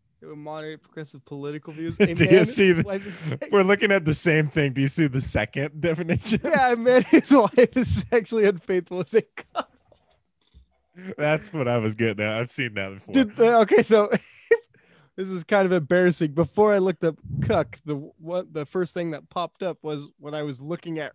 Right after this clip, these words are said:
Speaker 1: earlier, and it was Natalie Portman's <laughs> arms.
Speaker 2: You were looking at Natalie Portman's arms?
Speaker 1: Have you seen how big her arms are now?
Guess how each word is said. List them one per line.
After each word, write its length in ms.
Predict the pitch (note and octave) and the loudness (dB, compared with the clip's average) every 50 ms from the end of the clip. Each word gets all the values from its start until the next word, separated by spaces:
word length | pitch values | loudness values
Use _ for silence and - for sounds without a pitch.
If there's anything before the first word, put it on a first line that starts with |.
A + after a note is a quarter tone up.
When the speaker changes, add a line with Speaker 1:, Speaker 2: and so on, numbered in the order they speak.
| _ - | _ -10
Speaker 1:
earlier, 600 | F3+ F#3 G3 G3+ F3+ D#3 C#3+ C3+ C3 C3+ C3+ - - | -6 -4 -4 -4 -4 -6 -8 -8 -10 -10 -12 -12 -12
and 120 | F3 D#3+ D3+ | -10 -8 -6
it 40 | D#3 | -6
was 200 | D#3 D3 C3 C#3+ - | -6 -6 -8 -12 -14
Natalie 560 | - D#3+ D3+ D#3 E3 E3 E3 F3+ F3+ F3 D#3+ | -12 -8 -6 -4 -4 -4 -4 -4 -6 -6 -8
Portman's 500 | C3+ - E3 E3 D#3 D#3 D#3+ D3+ C#3+ C3 - - F#3+ | -8 -6 -6 -6 -6 -6 -8 -10 -10 -10 -10 -10 -10
<laughs> 120 | - - | -8 -6
arms. 160 | G#3 G#3 F3 _ - C#4+ - _ - G4+ - _ _ _ _ _ _ _ _ _ _ _ _ _ _ _ _ _ _ _ _ _ _ _ _ _ _ _ | -8 -8 -8 _ -10 -12 -10 _ -12 -16 -16 _ _ _ _ _ _ _ _ _ _ _ _ _ _ _ _ _ _ _ _ _ _ _ _ _ _ _
Speaker 2:
You 120 | - C#3 C#3+ | -4 0 2
were 60 | D3+ | 2
looking 240 | D#3 D#3+ D#3 - B3+ - | 2 2 0 0 -2 -2
at 100 | A#2+ A2+ | -2 -2
Natalie 240 | A#2+ C3 C3+ C3+ B2+ | 0 0 0 0 0
Portman's 360 | - - D3 C3+ C3 A#2+ A2 | 2 0 0 0 0 -4 -4
arms? 240 | G#2+ G#2+ C#3 G#3 G3+ | -4 -4 -4 -2 -2
Speaker 1:
Have 140 | G#3+ A3 A3+ | 0 0 -2
you 60 | A#3 | -4
seen 240 | A3+ - - C#4 D#4+ | -6 -4 -4 0 4
how 120 | E4+ D#4+ | 4 4
big 240 | C#4 G3 A3 C4 C#4+ F4 | 4 4 0 0 2 2
her 140 | G#4+ C5 - A3 | 0 0 0 -2
arms 320 | A3+ A#3+ C4+ C#4 C#4+ E4 | -2 0 0 -2 -2 -2
are 140 | F4 D4+ E4 E4 | -4 -4 -4 -2
now? 360 | E4 E4+ F4+ A#4 A4 D4 | -2 -2 -2 -2 -4 -8